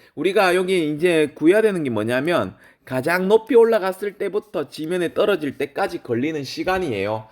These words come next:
가장 높이 올라갔을 때가 언제다? 사 초. 그 다음에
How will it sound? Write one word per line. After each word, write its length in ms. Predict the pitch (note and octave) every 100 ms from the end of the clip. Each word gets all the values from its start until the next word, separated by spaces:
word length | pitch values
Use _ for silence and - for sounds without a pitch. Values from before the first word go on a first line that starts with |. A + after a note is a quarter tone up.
| - - _
가장 280 | C#3 F3+ G3
높이 240 | A#3+ C#4+
올라갔을 520 | A#3 G#3 F3+ D#3 F3
때가 180 | F3 C#3
언제다? 680 | B2 C#3+ D3+ D#3+ G#2+ E2 - _ _ _ _
사 300 | - C3+ D3+
초. 480 | - G3 G#2 - _ _ _ _ _
그 80 | C3+
다음에 400 | F3+ F3+ G#3